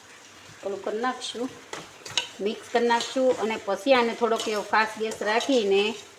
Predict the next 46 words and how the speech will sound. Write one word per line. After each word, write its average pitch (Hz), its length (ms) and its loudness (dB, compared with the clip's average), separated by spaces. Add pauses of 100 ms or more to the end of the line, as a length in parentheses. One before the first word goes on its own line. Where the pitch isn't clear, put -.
(460)
દૂધ 240 160 4 (100)
તો 226 100 6
ફ્રીજમાં 240 460 4
હોય, 247 140 12
એને 233 180 6
ગરમ 226 300 4
કરીને 254 400 6
નાખીએ, 254 400 6
કોણ 254 180 6
ઠંડુ 240 320 2
નાખવું 269 320 6
હોય - 20 8
ને 247 60 0
તો 233 100 4
ગેસ 220 200 0
ફાસ્ટ - 420 4
કરવાનો. 165 380 4
દૂધ 208 260 0
નાખવાથી 240 680 6
માવા 202 380 8
જેવો 202 300 2
ટેસ્ટ - 520 -6
આવે 196 240 2
છે, 214 300 0 (520)
આપણે 220 180 0
માવો 226 320 10
ન 285 180 6
નાખવો 233 380 4
પડે, 180 260 4
અને 190 140 2
દૂધનો 214 420 2
માવો 190 260 6
મસ્ત 208 340 -4
એવો 185 160 8
અંદર 185 240 2
બની 247 260 4
જાય, 190 260 4
અને 180 120 0
તાજો 254 320 6
તાજો 208 340 0
બે 240 180 10
ત્રણ 240 300 4
દિવસ 190 260 -4 (100)
તમે 226 320 2 (560)
ખાઈ 233 200 8
શકો. 170 440 -4